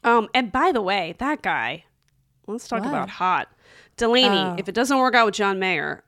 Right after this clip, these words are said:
Speaker 1: I would go for Stephen Colletti. For sure. He's really
Speaker 2: Really? You
Speaker 1: cute.
Speaker 2: think he,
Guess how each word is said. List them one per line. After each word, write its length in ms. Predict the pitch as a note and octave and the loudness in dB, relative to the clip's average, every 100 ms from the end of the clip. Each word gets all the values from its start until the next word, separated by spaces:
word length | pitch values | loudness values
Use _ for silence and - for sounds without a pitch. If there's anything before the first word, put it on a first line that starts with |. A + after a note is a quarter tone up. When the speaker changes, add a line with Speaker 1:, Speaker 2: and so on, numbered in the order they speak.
| - | -2
Speaker 1:
I 140 | F#3+ | 0
would 120 | F#3+ | 0
go 140 | F3 F3 | -2 -6
for 120 | F3+ | -6
Stephen 300 | - F3 D3 | -8 -8 -8
Colletti. 440 | - C3+ B2+ F2+ - _ _ _ _ _ _ - | -6 -6 -6 -8 -14 _ _ _ _ _ _ -2
For 140 | B3 | 0
sure. 340 | A#3+ F3+ C3 - _ | 0 -2 -6 -10 _
He's 420 | - C4 C4+ G#3+ | -4 0 0 -2
really 180 | F#3+ F#3 G#3+ | -6 -4 -2
Speaker 2:
Really? 240 | F3+ - | -2 -2
You 160 | F3+ F#3+ | -4 -4
Speaker 1:
cute. 140 | F3+ | -4
Speaker 2:
think 180 | G3+ G3 | -4 -6
he, 200 | - F#3+ | -8 -12